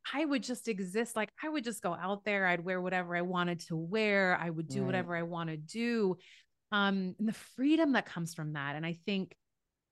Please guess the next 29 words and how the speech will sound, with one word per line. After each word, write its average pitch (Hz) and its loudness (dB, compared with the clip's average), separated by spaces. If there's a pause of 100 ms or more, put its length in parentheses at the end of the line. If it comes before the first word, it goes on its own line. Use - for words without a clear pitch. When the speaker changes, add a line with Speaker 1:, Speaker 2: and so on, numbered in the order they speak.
(160)
Speaker 1:
it's - -8
the 247 -2
same 247 4
with 214 0
this 196 -4
idea 170 -2
of 160 -8
worthiness. 160 -2
If 175 -10
you 190 -2
knew 196 2
you 240 0
were 175 -2
worthy 170 -2
just 170 -12
as 175 -10
you 180 -4
are, 196 2 (1200)
I 180 -6
think 202 -4
we 214 -2
would 196 -4
burn 190 -4
down 180 -6 (420)
Speaker 2:
Yeah. 185 -4
Speaker 1:
everything. - -4
<laughs> - -6
You 480 6
know, 427 12